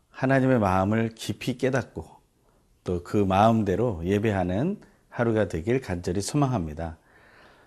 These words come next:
진실로 하나님께 나아가는 우리가 가장 먼저 기억해야 할 것은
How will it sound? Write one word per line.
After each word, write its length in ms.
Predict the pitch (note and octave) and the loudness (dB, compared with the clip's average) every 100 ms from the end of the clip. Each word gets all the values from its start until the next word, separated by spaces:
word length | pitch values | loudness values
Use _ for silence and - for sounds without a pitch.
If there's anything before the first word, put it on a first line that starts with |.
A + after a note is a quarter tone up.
| _ - | _ 0
진실로 340 | D3 D3+ E3 | 2 6 6
하나님께 720 | E3 F3 E3 D#3+ D3+ C#3+ C#3 | 6 6 4 2 0 4 4
나아가는 580 | A#2+ G2+ A2 A2 A2+ A2+ | 6 6 6 6 2 2
우리가 680 | F#2 F2+ F2 E2+ F#2 D#2+ - _ | 0 -2 -2 -2 -2 -6 -12 _
가장 400 | - F#2 A2 A2+ | -6 0 2 4
먼저 680 | G#2+ G#2 G#2 G2+ F#2+ F#2+ _ _ | 2 2 2 0 0 -6 _ _
기억해야 560 | - G#2+ G#2 - G#2 | 0 4 4 2 0
할 140 | F#2 E2+ | 0 -2
것은 520 | F2 E2+ B2+ G2+ | -4 -4 -2 -4